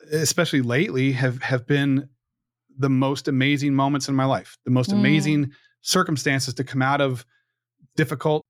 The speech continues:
Speaker 1: times, you know, and we just, you gotta keep, you gotta keep moving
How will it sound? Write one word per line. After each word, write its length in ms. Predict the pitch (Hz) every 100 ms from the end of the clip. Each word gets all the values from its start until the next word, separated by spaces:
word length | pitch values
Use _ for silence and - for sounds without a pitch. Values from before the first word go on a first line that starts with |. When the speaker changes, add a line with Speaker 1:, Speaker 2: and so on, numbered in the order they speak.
| -
Speaker 1:
times, 500 | 156 214 156 - -
you 80 | 139
know, 240 | 135 147
and 320 | 135 131 120 - _ _ _ _ _ _ _ _ _ -
we 120 | 147
just, 260 | 147 156 - _
you 80 | 143
gotta 240 | 131 143
keep, 340 | 156 - 147 147 - _ _ _
you 100 | 117
gotta 260 | - 120 127
keep 320 | - 135 131 _ _ _ _ _ _
moving 440 | 117 131 151 87